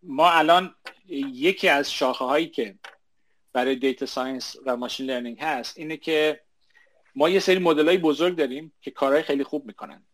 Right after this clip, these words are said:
مثلاً فرض کنید شما الان این دالی رو دارید که برات عکس می‌کشه، یا مثلاً، اه، بارت داری که برای، برای، اه، برای ال ال پی و اینا، یا جی پی رو داری برای این کارا.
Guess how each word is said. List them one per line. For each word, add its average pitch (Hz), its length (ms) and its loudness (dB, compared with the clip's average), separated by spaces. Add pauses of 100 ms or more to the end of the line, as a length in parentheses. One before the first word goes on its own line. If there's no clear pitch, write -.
(200)
مثلاً 135 280 -6
فرض 135 260 -2
کنید 143 140 -10
شما 139 260 -6
الان 135 400 -2
این 131 720 -6
دالی 131 320 0
رو 143 100 0
دارید 104 220 -12
که - 100 -20
برات 113 240 -10
عکس - 280 -2
می‌کشه، - 300 -20 (120)
یا 117 100 -10
مثلاً، 123 500 -10 (500)
اه، 123 180 0
بارت 143 460 6
داری 139 260 -2
که 139 160 -4
برای، 127 480 -2
برای، 120 440 -6
اه، 113 280 -8
برای 113 440 -8
ال 120 100 -8
ال 120 120 -8
پی - 200 -6
و 135 40 -2
اینا، 127 220 -6
یا 120 120 -6
جی 117 240 -12
پی 143 260 -4
رو 139 60 0
داری 117 200 -6
برای 113 200 -8
این 120 100 -16
کارا. 98 340 -10